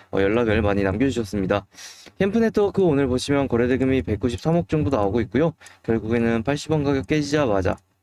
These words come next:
다시 한번 물량 쓸어 담고 펌핑 준비 중에 있다라는 겁니다. 제가 해당 정보를 좀 빠르게 확인을 해봤는데, 지금 같은 자리에서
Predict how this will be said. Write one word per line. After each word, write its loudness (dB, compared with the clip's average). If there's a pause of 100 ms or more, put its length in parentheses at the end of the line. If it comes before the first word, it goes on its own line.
(100)
다시 -6
한번 0
물량 -2
쓸어 0
담고 -2 (340)
펌핑 -2
준비 -4
중에 0
있다라는 0
겁니다. -2 (680)
제가 0
해당 2
정보를 2
좀 -2
빠르게 2
확인을 2
해봤는데, 0
지금 -2
같은 -4
자리에서 0